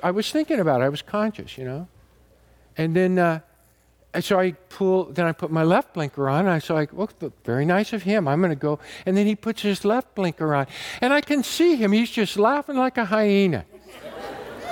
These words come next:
And in the power of God, when I went by, I smiled back.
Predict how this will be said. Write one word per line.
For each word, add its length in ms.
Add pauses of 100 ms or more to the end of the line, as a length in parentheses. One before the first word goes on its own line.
(2750)
And 200
in 200
the 80
power 560
of 160
God, 320 (3000)
when 120
I 160
went 240
by, 340 (480)
I 160
smiled 640
back. 360